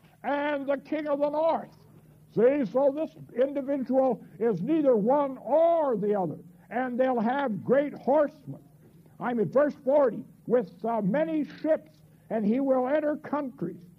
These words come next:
He shall also enter the beautiful land. He's coming there to Palestine. But these will be rescued, such as Edom.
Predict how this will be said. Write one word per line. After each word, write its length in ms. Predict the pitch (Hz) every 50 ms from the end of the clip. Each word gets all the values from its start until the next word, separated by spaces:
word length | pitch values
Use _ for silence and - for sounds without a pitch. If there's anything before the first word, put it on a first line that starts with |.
| - _ - - - - _ _ - _ -
He 200 | - 247 269 277 269 247 -
shall 220 | - 247 269 254 254
also 460 | 262 277 285 277 247 - 262 254 269
enter 280 | 277 285 269 269 269 277
the 120 | 277 262
beautiful 600 | 214 170 - 202 262 269 269 277 208 277 269 269
land. 500 | 262 269 277 269 262 240 185 - - 175 -
He's 180 | - - -
coming 400 | - - - 254 254 262 247 240
there 360 | 233 254 254 262 262 247 214 - - - - - - -
to 120 | 226 247
Palestine. 1000 | 226 - - 220 247 269 269 240 240 220 170 - - 190 170 143 - - - - - - - - _ - - - - - - -
But 240 | 233 277 285 220 - - - _ _ _ _ - -
these 600 | 262 311 330 311 285 233 214 208 233 233 180 185
will 160 | 208 214 214
be 180 | 170 208 208 208
rescued, 840 | 214 269 330 330 - - - - - - 151 151 143 151 151 147 - -
such 220 | 202 202 185 -
as 140 | 190 185 160
Edom. 380 | 220 247 247 226 185 - -